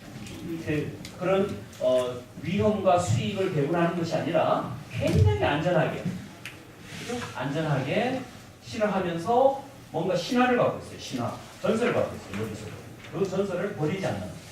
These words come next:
고집이 아주 센 그런, 어, 현재 국민성을 보이고 잘하는 친구들. 엄청나게 고집이 세요. 안 바꿔요. 절대로 안 바꿔요. 땅이 없으면 굶어 죽는다. 안 바꿔요. 땅 없-, 땅 없어도 부자가 될 수 있다.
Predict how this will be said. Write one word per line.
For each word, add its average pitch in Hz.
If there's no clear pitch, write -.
고집이 165
아주 -
센 -
그런, 165
어, -
현재 98
국민성을 107
보이고 92
잘하는 147
친구들. -
엄청나게 -
고집이 143
세요. -
안 147
바꿔요. 202
절대로 -
안 -
바꿔요. -
땅이 -
없으면 -
굶어 214
죽는다. 107
안 -
바꿔요. -
땅 240
없-, -
땅 -
없어도 -
부자가 -
될 208
수 143
있다. -